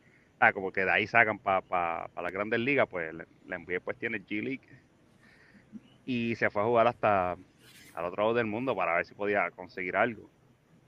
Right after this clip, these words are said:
Y mira, por hoy está en... El martes empieza otra vez la final, y ese hombre está jugando ahí. O sea que, de verdad, tremendo,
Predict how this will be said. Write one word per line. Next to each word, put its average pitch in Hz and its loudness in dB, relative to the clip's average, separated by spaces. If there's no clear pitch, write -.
Y 92 -14
mira, 82 -8
por 101 0
hoy 120 2
está 98 0
en... 98 -8
El 95 -8
martes 123 0
empieza 123 -4
otra 110 2
vez 151 0
la 101 -2
final, 123 0
y 107 -2
ese 104 -4
hombre 110 -2
está 95 -2
jugando 90 -4
ahí. 71 -6
O - -20
sea 78 -8
que, 76 -14
de - -20
verdad, 95 -2
tremendo, 90 -4